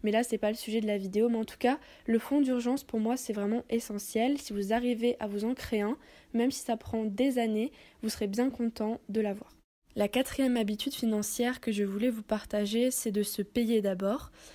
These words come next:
C'est un conseil qui est beaucoup donné, que vous connaissez peut-être déjà, je l'espère. Le but, c'est d'avoir des règles en termes de fonctionnement dans votre budget.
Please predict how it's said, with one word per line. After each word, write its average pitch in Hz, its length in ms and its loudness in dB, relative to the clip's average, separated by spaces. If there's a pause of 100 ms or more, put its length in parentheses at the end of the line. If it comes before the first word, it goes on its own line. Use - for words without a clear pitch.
(300)
C'est 233 440 2
un 226 80 0
conseil 240 440 2
qui - 200 -2
est 208 40 4
beaucoup 240 380 0
donné, 240 460 4
que 240 120 -8
vous 208 160 -2
connaissez 220 440 0
peut-être 226 400 0
déjà, 220 240 2
je 226 120 0
l'espère. 214 560 -2 (480)
Le 233 200 6
but, 247 280 0
c'est 233 480 0 (240)
d'avoir 226 360 4
des 233 160 2
règles 214 500 0 (300)
en 214 120 0
termes 233 240 2
de 220 120 4
fonctionnement 233 480 2
dans 226 100 2
votre 208 200 0
budget. 208 440 0